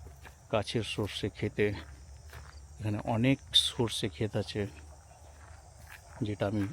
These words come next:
আপনাদেরকে পরে দেখাবো। এখন ওই, এখন এই কাছেরটাই দেখাই। তো এখানে অনেক সর্ষে হয়েছে,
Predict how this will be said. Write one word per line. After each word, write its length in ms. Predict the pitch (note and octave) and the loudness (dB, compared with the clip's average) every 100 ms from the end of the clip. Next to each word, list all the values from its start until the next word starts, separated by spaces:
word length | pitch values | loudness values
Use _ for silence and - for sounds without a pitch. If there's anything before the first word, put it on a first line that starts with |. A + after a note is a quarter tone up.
| G#2+ | 0
আপনাদেরকে 540 | - G#2 G2 G2 - G2 - - - - - - - - | 0 0 2 0 0 -2 -4 -14 -16 -16 -18 -18 -18 4
পরে 200 | A#2 A2+ A#2+ | 8 10 8
দেখাবো। 280 | F2+ F#2+ G#2+ - - - - - - - - A2 | 6 2 0 -2 -10 -14 -14 -16 -16 -16 -12 -8
এখন 180 | - G2+ G#2+ | -4 -2 0
ওই, 100 | G2+ - - - - - - - - G#2+ | -2 -6 -12 -14 -16 -14 -14 -8 6 6
এখন 160 | A#2+ A2 | 8 4
এই 60 | G#2 G#2 | 6 4
কাছেরটাই 440 | G2 - - A2+ G2 | 4 2 4 6 6
দেখাই। 240 | F2+ A#2 - - - - - - - - - | 2 0 -2 -16 -18 -18 -20 -20 -20 -18 0
তো 60 | G#2+ G2 | 2 2
এখানে 200 | G2 G2 | 2 4
অনেক 140 | F#2+ A2 - | 4 2 -2
সর্ষে 220 | G2+ A#2+ | -2 2
হয়েছে, 220 | G2+ - | 2 2